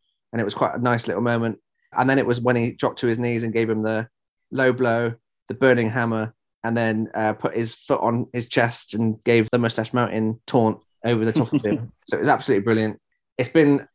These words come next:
Speaker 1: a long time coming, that storyline, and it's something that I think N X T U K need to do a little bit more of, that long-term storytelling, 'cause they do an amazing job at telling these real sh-,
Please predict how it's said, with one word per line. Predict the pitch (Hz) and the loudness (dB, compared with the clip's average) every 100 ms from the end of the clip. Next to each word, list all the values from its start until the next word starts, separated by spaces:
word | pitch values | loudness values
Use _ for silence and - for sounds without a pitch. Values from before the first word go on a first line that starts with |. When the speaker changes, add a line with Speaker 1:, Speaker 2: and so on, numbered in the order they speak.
| - | 0
Speaker 1:
a | 127 | 2
long | 151 160 | 4 2
time | - 156 131 | 0 -2 -2
coming, | 127 135 143 | -2 -2 0
that | 151 127 | -2 -4
storyline, | - 143 143 147 160 165 - | -2 0 2 0 -4 -8 -8
and | 120 | -8
it's | - | -6
something | - 131 135 127 120 | -4 -4 -2 -2 0
that | 120 - _ - | -2 -4 _ -8
I | |
think | 120 135 110 - - - | 0 0 0 -10 -18 -8
N | 127 | -6
X | 113 | -6
T | - 131 | -6 -2
U | 120 | -2
K | 120 123 117 | 0 2 2
need | 117 | 0
to | 113 | -4
do | 123 110 | 0 2
a | |
little | 110 123 - | 2 0 -2
bit | 123 107 | -6 -4
more | 117 127 | 0 2
of, | 143 143 | 2 0
that | 127 113 | -4 -2
long-term | 120 117 120 123 - 139 123 123 | -2 -2 -4 -8 -4 0 2 0
storytelling, | - 131 123 131 139 | 2 4 4 2 0
'cause | 135 | 0
they | 143 | 0
do | 139 135 | 4 4
an | 135 | 4
amazing | 160 156 139 | 2 0 -2
job | 127 131 113 | 0 -2 -4
at | - | -10
telling | - 117 110 | -6 -2 -2
these | 113 117 | -4 -4
real | 117 113 | -4 -4
sh-, | - | -6